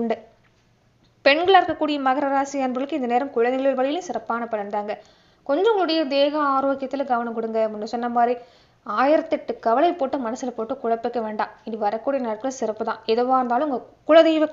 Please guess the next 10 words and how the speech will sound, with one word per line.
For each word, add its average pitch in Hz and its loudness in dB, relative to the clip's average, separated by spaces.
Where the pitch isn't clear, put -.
காலடியில 294 4
சமர்ப்பணம் 240 -2
செஞ்சுட்டு 214 0
இனி 208 -6
நடக்கக்கூடிய 302 0
விஷயத்தை 269 -6
யோசிக்க 226 -4
பாருங்க. 214 0
குலதெய்வ 240 4
அனுகிரகங்கிறது 262 2